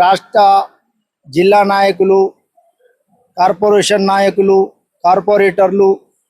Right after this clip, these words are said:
ముఖ్యమైన బూత్ కమిటీ అధ్యక్షులు, శక్తి కేంద్రం ఇన్ఛార్జీలు అందరికీ కూడా భవిష్యత్తు కార్యాచరణ మీద ఈరోజు వాళ్లకు మార్గదర్శకం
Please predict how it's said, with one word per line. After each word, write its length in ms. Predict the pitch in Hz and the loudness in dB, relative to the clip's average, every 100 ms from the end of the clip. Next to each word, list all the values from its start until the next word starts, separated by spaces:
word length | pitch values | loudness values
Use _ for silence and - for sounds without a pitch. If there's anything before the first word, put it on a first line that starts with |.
| _ _ _ | _ _ _
ముఖ్యమైన 560 | - 175 233 214 208 208 202 180 - _ _ _ _ _ | -10 -6 -2 0 0 0 0 -2 -6 _ _ _ _ _
బూత్ 320 | 131 196 - | -4 -4 -2
కమిటీ 280 | 208 208 208 175 | -2 0 0 0
అధ్యక్షులు, 500 | 156 196 208 202 202 208 - | -2 -2 0 0 0 -2 -6
శక్తి 240 | 175 151 208 | -14 -6 -4
కేంద్రం 360 | 208 196 190 175 | -4 -2 -4 -4
ఇన్ఛార్జీలు 500 | 165 196 185 190 170 156 _ _ _ _ _ _ - | -2 -2 0 -2 -2 -6 _ _ _ _ _ _ -4
అందరికీ 560 | 185 233 262 262 254 | 0 0 0 0 -2
కూడా 340 | 208 220 214 160 - _ _ _ _ _ _ | 0 2 2 0 -2 _ _ _ _ _ _
భవిష్యత్తు 680 | 135 202 247 - 277 - 269 - - | -2 0 0 0 -2 0 -4 -2 -2
కార్యాచరణ 800 | 202 214 233 226 220 214 208 208 202 | 0 2 0 0 0 -2 0 -2 -2
మీద 160 | 190 208 214 202 | 0 0 2 2
ఈరోజు 300 | 180 202 208 196 | 0 0 0 2
వాళ్లకు 380 | 190 185 - 220 170 - _ _ _ - | 2 0 -2 -2 -4 -10 _ _ _ -10
మార్గదర్శకం 960 | 156 175 214 220 220 208 - 214 214 | -4 0 0 -2 -2 -2 -2 -4 -2